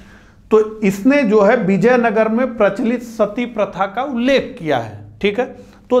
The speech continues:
जब हम पूरा पढ़ लेंगे तो हम सामाजिक स्थिति की बात करेंगे, विजयनगर साम्राज्य के प्रशासन की बात करेंगे, सामाजिक स्थिति की बात करेंगे, महिलाओं की दशा की बात करेंगे, तो उसमें हम डिटेल में सती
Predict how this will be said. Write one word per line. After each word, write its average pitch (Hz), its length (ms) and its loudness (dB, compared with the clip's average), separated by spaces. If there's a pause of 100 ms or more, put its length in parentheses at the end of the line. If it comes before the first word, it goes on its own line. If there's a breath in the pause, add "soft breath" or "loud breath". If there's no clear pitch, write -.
जब 214 240 2
हम 247 160 2
पूरा 208 380 0
पढ़ 196 200 0
लेंगे 175 400 0
तो 226 140 -4
हम 220 140 0
सामाजिक 185 680 -2
स्थिति 208 400 -10
की 196 100 -10
बात 165 260 -2
करेंगे, 175 320 -4
विजयनगर 180 560 -2
साम्राज्य 143 580 -4
के 180 140 -6
प्रशासन 151 480 -6
की 139 100 -6
बात 127 240 -8
करेंगे, 139 280 -2
सामाजिक 147 480 -2
स्थिति 131 340 -8
की 127 80 -6
बात 123 240 -4
करेंगे, 156 240 -2
महिलाओं 170 400 2
की 175 100 -4
दशा 170 260 0
की 160 120 -4
बात 139 240 -6
करेंगे, 151 300 -4
तो - 480 -4
उसमें 254 240 2
हम 254 200 0
डिटेल 254 440 2
में 240 200 0
सती 220 520 0